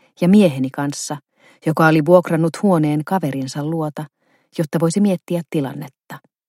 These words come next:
Halusin Roomaan päästäkseni paikkaan, jossa voisin käyttää kevyitä mekkoja ja tuntea lämpimän ilman paljaissa jaloissani.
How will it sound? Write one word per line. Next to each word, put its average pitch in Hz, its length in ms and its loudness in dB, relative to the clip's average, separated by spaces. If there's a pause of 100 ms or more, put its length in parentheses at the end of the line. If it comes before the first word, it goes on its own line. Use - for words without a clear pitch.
(2250)
Halusin 262 460 6
Roomaan 208 500 4
päästäkseni 175 580 -2
paikkaan, 170 800 0
jossa 170 280 -2
voisin 165 260 0
käyttää 175 500 -2
kevyitä 160 440 -2
mekkoja 143 540 -8 (460)
ja 165 80 -2
tuntea 165 440 2
lämpimän 170 540 2
ilman 170 420 -2
paljaissa 170 560 -4
jaloissani. 135 720 -12